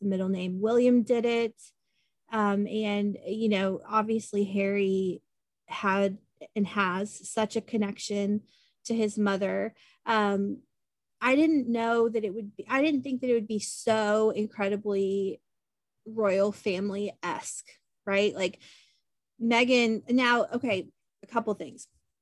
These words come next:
I've been reading a lot about this this week, not, not shockingly. So apparently somebody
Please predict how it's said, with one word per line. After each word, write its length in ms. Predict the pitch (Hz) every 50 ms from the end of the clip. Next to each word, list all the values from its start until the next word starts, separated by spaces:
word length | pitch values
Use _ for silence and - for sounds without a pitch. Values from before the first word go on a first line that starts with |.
| _ _ _ _ _ _ _ _ _ _ - _ 285 -
I've 140 | 262 254
been 140 | 240 277 254
reading 220 | 247 254 233 226 214
a 60 | 208
lot 160 | 196 190 196
about 260 | 190 196 165 165 -
this 180 | - 196 - -
this 200 | - 196 - -
week, 160 | - - - _
not, 280 | 233 226 196 196 180 - _ _
not 280 | 226 226 214 196 190 202
shockingly. 580 | - - 180 180 - - - - 262 254 262 - - - - _ _
So 280 | - - 269 269 254
apparently 920 | - 254 - - - 302 320 349 359 370 311 247 254 247 233 220 226 226 - -
somebody 840 | - - 254 240 254 247 262 254 262 254 254 254 254 247 247 247